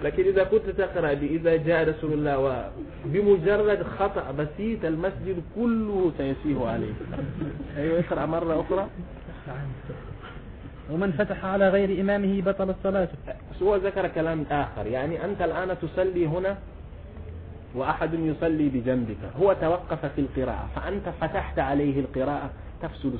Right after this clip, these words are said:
Speaker 1: صلاتك لأنك كلمته، رغم كون ما نطقت به قرآنا، إلا أنك كلمته. وهذه الكلام تفسد صلاتك. هذه المسألة الأولى. أيوه.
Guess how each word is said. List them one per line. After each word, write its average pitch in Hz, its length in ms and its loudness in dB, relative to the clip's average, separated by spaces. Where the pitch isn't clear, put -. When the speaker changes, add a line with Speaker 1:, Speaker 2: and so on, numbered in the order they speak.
Speaker 1:
صلاتك 101 400 -8
لأنك 160 640 -4
كلمته، 127 580 0
رغم 185 300 4
كون 202 380 0
ما 170 140 4
نطقت 165 400 0
به 170 360 2
قرآنا، 165 360 0
إلا 185 340 4
أنك 165 340 -2
كلمته. 131 500 2
وهذه 156 300 0
الكلام 147 420 -2
تفسد 156 420 -2
صلاتك. 113 360 -2
هذه 165 360 0
المسألة 160 440 0
الأولى. 131 400 0
أيوه. 135 260 0